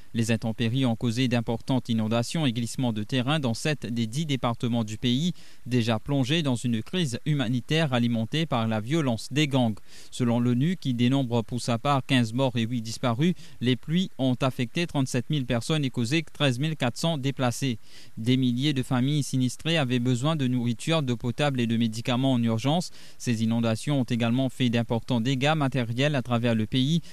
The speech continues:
détruisant des centaines de maisons et endommageant plusieurs routes. Des militaires turcs sont arrivés lundi au Kosovo pour renforcer la force multinationale dirigée par l'otan après des affrontements avec des manifestants serbes au cours desquels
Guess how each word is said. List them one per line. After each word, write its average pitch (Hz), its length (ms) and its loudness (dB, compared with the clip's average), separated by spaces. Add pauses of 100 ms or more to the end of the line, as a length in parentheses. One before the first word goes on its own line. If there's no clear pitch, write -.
(160)
détruisant 127 560 2
des 117 100 0
centaines 127 400 0
de 113 80 0
maisons 135 440 2
et 120 120 2
endommageant 117 540 0
plusieurs 131 440 0
routes. 127 340 -2 (360)
Des 147 140 2
militaires 170 480 0
turcs 147 300 -2
sont 131 180 0
arrivés 127 320 2
lundi 139 320 0
au 135 80 2
Kosovo 135 500 -2
pour 123 200 -2
renforcer 123 460 -2
la 123 120 2
force 160 320 -4
multinationale 131 720 0
dirigée 120 380 -2
par 120 180 0
l'otan 131 380 2 (320)
après 117 300 0
des 120 180 0
affrontements 127 600 0
avec 117 220 0
des 113 120 2
manifestants 117 540 0
serbes 156 380 0
au 120 100 0
cours 160 240 -2
desquels 147 420 0